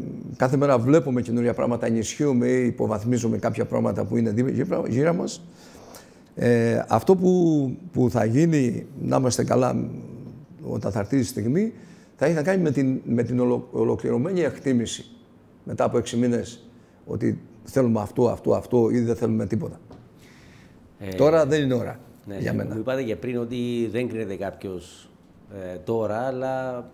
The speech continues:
Speaker 2: από το αποτέλεσμα στο τέλος του, όταν θα τελειώσει το πρωτάθλημα. Αλλά αν τέλειωνε τώρα,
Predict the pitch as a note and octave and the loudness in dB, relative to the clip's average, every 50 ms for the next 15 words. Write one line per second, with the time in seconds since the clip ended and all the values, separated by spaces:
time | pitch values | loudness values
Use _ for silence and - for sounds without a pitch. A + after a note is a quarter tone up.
0 | - - - - _ - - A2+ A2+ A#2 A#2 A#2+ A#2+ A2+ A2+ G#2+ A#2 B2 A2+ G#2 | -20 -20 -20 -20 _ -16 -12 -10 -8 -6 -2 -2 -2 -2 -2 -2 -2 -2 -2 -2
1 | G2 F#2+ F2 - - G2+ F2 A#2 A2+ G#2+ F#2+ - - - F#2 F#2+ G#2 A2+ A2+ A#2 | -4 -6 -8 -8 -10 -6 -4 -2 -2 -2 -6 -8 -10 -12 -10 -8 -8 -8 -8 -8
2 | A2+ A2 G#2 F#2+ A2+ G#2+ G2 G2+ F#2 E2 F2 E2 E2 D#2+ D#2+ - E2+ F#2 A2+ A#2+ | -6 -8 -4 -4 -4 -4 -4 -6 -10 -8 -8 -8 -8 -8 -8 -10 -10 -8 -6 -6
3 | A#2+ A#2+ B2 B2 A#2+ A#2 B2 B2 B2 A#2+ C3 C3 B2 B2+ A#2+ G#2+ F#2+ A2+ C3 C3+ | -4 -4 -4 -4 -4 -4 -6 -6 -4 -4 -6 -6 -4 -6 -6 -4 -4 -2 -2 -2
4 | C#3 C#3+ D3 D3 C#3+ - | -2 -2 -4 -6 -8 -12